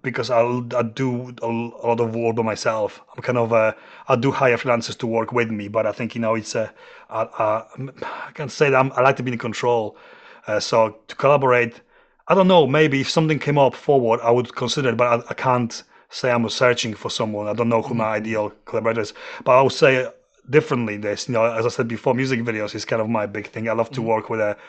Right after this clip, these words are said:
Speaker 1: I love to, some of the big bands or record labels give me a chance,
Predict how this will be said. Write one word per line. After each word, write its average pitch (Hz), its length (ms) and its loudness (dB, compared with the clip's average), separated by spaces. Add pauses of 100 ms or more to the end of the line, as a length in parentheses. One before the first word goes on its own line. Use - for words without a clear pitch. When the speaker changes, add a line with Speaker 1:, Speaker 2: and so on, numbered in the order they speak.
(380)
Speaker 1:
I 120 60 0
love 127 160 2
to, 127 240 -2 (140)
some 135 180 -2
of 120 60 0
the 117 40 -2
big 127 200 2
bands 107 200 2
or 113 60 4
record 131 240 2
labels 113 300 0
give 117 160 -4
me 110 80 -2
a 104 60 -2
chance, 107 400 -6